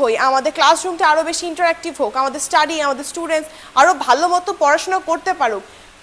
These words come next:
পড়াশোনার দিক দিয়ে একটু এগিয়ে যাক। সেই ক্ষেত্রেই কিন্তু আমাদের ইন্টারঅ্যাক্টিভ প্যানেলটা স্টাডির জন্য অনেক বেশি এগিয়ে, যেটা স্টুডেন্টসদের জন্য, টিচারদের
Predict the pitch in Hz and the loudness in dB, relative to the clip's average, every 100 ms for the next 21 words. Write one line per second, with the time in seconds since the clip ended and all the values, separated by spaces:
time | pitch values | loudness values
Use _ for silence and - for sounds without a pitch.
0 | 302 285 330 370 370 370 403 349 392 427 | 4 4 4 0 -4 -2 -2 -2 -4 -6
1 | - 349 381 392 302 185 - - - - | -2 0 2 2 2 -2 -4 -16 -10 -2
2 | 415 427 453 453 453 440 403 523 427 330 | 0 0 -2 -2 -4 -4 -2 0 2 0
3 | 320 339 381 392 381 381 311 302 302 415 | -2 -4 -2 -4 -4 -2 -2 -2 -2 -2
4 | 539 - - - - 381 440 427 349 277 | -4 -8 -12 0 4 4 2 0 -2 -2
5 | 302 381 - 320 359 370 262 349 - 320 | -2 -2 0 0 0 -2 -2 -2 -2 -2
6 | 254 208 214 190 - - - 294 320 - | -2 -2 -6 -6 -12 -10 -4 -2 -2 -2
7 | 359 370 403 415 349 381 370 370 381 359 | -4 -2 -2 -2 -2 -2 -2 -2 -2 -4
8 | 370 392 381 | -2 -2 -4